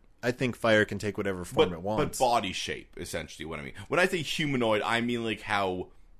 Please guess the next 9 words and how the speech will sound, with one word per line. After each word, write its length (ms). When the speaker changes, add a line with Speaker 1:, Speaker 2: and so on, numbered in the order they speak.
Speaker 2:
Dragonborn 720
are 80
humanoid. 760
Speaker 1:
I 40
mean, 360
I 140
will 160
say 320
that 220